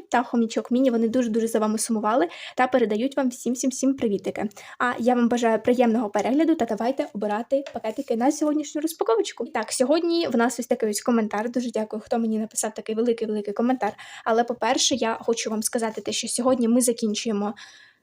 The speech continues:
з вами дві колекції. Це в нас колекція Моя кав'ярня та колекція Скример. А також сьогодні в нас останній пакетик, а точніше передостанній пакетик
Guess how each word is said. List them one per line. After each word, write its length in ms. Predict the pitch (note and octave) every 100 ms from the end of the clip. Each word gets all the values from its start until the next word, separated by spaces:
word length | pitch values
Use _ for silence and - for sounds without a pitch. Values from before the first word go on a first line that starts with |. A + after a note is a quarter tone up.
| _
з 120 | A#3+ A3+
вами 280 | A#3+ A3+ -
дві 320 | G#3+ B3 A#3+
колекції. 680 | - C4 G3+ F#3+ - A3+ C#4
Це 160 | -
в 40 | A#3
нас 140 | A3
колекція 440 | - A3+ G3+ - G#3+
Моя 220 | A#3+ B3+
кав'ярня 640 | B3+ B3 G#3+ F#3+ G3 G#3+ G4 - - _
та 120 | - D4+
колекція 480 | C#4 C4+ C#4 C#4+
Скример. 520 | C4+ - C4+ G#3 G3 -
А 100 | B3
також 500 | B3 - B3+ A3+ - - _ - _ -
сьогодні 400 | - C4 C#4 B3
в 20 |
нас 180 | B3 B3+
останній 360 | - C4 A#3+
пакетик, 540 | A#3 A#3 G3+ B3 - -
а 60 | A#3
точніше 460 | A3+ - A#3 -
передостанній 840 | A3 A#3 A3+ A3 - G3+ G3+ B3 - - -
пакетик 360 | C4 C4+ C#4+